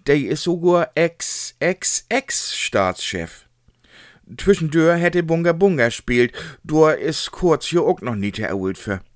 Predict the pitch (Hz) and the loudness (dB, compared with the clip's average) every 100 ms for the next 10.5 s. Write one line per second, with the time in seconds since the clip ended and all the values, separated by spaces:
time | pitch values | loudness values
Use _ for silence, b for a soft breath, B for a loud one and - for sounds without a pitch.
0 | _ _ 143 165 160 - 139 127 143 220 | _ _ 0 2 2 0 -2 -2 0 0
1 | - 147 131 117 139 214 160 107 110 139 | 0 -2 0 2 0 -2 -4 -4 -2 -4
2 | 123 120 117 98 113 117 - 180 - - | -2 -2 0 -2 -4 -6 -6 -6 -4 -4
3 | 107 110 98 104 107 123 B B B - | -2 -2 -2 -2 -2 -4 B B B -2
4 | 160 180 - 151 175 156 170 165 151 190 | 0 0 -2 -4 -4 -2 -2 -2 -2 0
5 | 196 123 107 110 101 - 95 - 85 85 | 0 0 -4 -6 -8 -8 -10 -8 -6 -6
6 | - 104 90 85 82 _ _ _ _ - | -8 -8 -6 -8 -10 _ _ _ _ -2
7 | 226 151 160 - - 160 160 190 165 147 | 2 2 0 -6 -4 0 2 2 0 -2
8 | 165 196 156 139 143 151 147 135 131 135 | 0 -2 -2 -2 -2 -2 -2 -4 -4 -2
9 | 180 123 107 - 220 226 110 139 - 127 | -2 -2 -4 -4 -2 0 0 0 -4 -8
10 | 131 160 135 120 | -4 0 0 -2